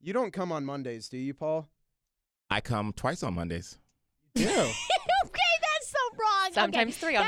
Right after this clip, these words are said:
Speaker 3: That's
Speaker 4: good day.
Speaker 3: different
Speaker 2: Sometimes three.
Speaker 3: show. And by the way, I have to tell you my favorite
Speaker 2: Oh,
Speaker 3: show.
Speaker 2: on this show? No, I'm not here on Monday.
Speaker 1: Oh, okay, but you're coming other places, right?
Speaker 2: Mm-hmm.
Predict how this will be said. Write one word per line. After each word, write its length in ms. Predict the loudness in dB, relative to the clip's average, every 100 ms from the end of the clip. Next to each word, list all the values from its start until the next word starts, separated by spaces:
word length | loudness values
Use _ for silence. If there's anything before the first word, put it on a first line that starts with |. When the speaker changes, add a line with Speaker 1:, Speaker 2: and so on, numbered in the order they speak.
| 4
Speaker 3:
That's 40 |
Speaker 4:
good 100 | 2 6
day. 80 |
Speaker 3:
different 180 | 6 6
Speaker 2:
Sometimes 280 | 4 2 0
three. 120 | 2
Speaker 3:
show. 280 | 2 4 2 -2 -10 -4
And 140 | 0
by 200 | 2 2
the 80 | 2 4
way, 120 | 2 4
I 60 |
have 140 | 0 0
to 80 | -2
tell 160 | 0
you 100 | 2
my 220 | 0 -2 -2
favorite 280 | -2 4 6
Speaker 2:
Oh, 200 | 8 8
Speaker 3:
show. 60 | 6
Speaker 2:
on 140 | 6
this 140 | 4 4
show? 260 | 4 4 4
No, 180 | 2
I'm 160 | 4 4
not 120 | 2
here 160 | 0 0
on 80 | -2
Monday. 280 | -6 -10 -16 _ -4 0
Speaker 1:
Oh, 140 | 0 0
okay, 340 | 0 -2 -4 -4
but 100 | -4
you're 100 | -2
coming 300 | 0 0 0
other 180 | -2 -4
places, 400 | -6 -10 -10 -8
right? 320 | -4 -2 -4 -8
Speaker 2:
Mm-hmm. 380 | -6 -6 -4